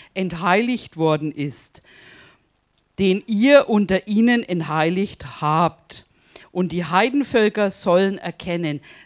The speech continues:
dass ich der Herr bin,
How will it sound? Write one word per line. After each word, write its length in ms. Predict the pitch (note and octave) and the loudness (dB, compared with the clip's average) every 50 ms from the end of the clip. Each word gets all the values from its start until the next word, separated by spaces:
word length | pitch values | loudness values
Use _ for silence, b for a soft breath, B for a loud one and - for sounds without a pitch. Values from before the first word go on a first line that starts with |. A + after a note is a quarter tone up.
| B B | B B
dass 360 | - D#3 D#3 D3 - - - _ _ _ | -8 -8 -6 -8 -10 -14 -16 _ _ _
ich 640 | C#4 D4+ D4+ B3 - - - - - - - - _ _ _ - | 4 6 6 6 4 2 -6 -14 -16 -18 -20 -20 _ _ _ -2
der 160 | F3 E3+ D3+ | 0 0 0
Herr 400 | D3 D3 E3 E3+ D#3+ D#3 C#3 C3+ | 0 -2 -2 0 2 2 2 2
bin, 400 | C3 - C#3 C3 A#2 G#2+ F#2+ F2+ | 0 -2 -6 -6 -6 -10 -14 -18